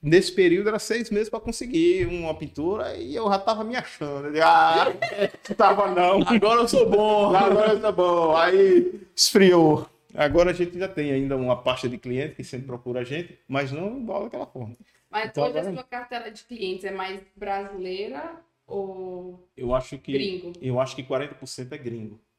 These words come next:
Speaker 1: os brasileiros. É, porque
Speaker 2: N-, não, mas, mas assim, só, só pra reformular a pergunta. Você vende mais pra dentro do país ou pra fora?
Speaker 1: quarenta por cento
Speaker 2: Pra fora.
Speaker 1: quarenta por cento.
Speaker 2: Ma-, mas em redes fora são es-, estrangeiros ou são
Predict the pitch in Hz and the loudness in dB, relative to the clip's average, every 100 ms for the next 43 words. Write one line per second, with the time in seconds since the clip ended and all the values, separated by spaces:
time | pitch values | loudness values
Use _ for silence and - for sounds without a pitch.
0 | _ _ 110 117 113 110 110 107 - _ | _ _ -8 -8 -8 -10 -12 -12 -20 _
1 | _ _ _ 117 113 113 110 110 104 - | _ _ _ 0 0 0 -4 -6 -6 -6
2 | 175 185 185 180 165 156 160 160 156 143 | -6 -4 -2 2 4 2 0 -4 -4 -6
3 | 143 131 135 139 131 135 131 113 131 127 | -6 -6 -2 -4 -4 -2 -2 -2 -4 -8
4 | 123 120 117 87 _ _ _ _ _ _ | -8 -8 -12 -16 _ _ _ _ _ _
5 | 147 151 160 143 143 127 127 127 120 139 | -8 -2 0 0 0 0 0 -2 -6 -8
6 | 131 - 123 135 165 170 147 - 110 110 | -10 -6 -2 0 -2 -2 -4 -2 -6 -6
7 | - _ 151 175 175 - - 127 127 143 | -10 _ -8 -8 -10 -16 -8 -8 -4 -2
8 | 143 127 107 - _ _ - 143 139 156 | 0 0 0 -6 _ _ -14 -14 -14 -12
9 | 160 165 165 170 170 175 175 170 - - | -8 -6 -2 2 4 4 2 0 -2 0
10 | 135 131 - - 151 151 - 151 - 170 | 2 2 -2 -2 -2 -2 -8 -14 -12 -10
11 | 156 143 180 185 180 175 | -6 2 2 2 0 -6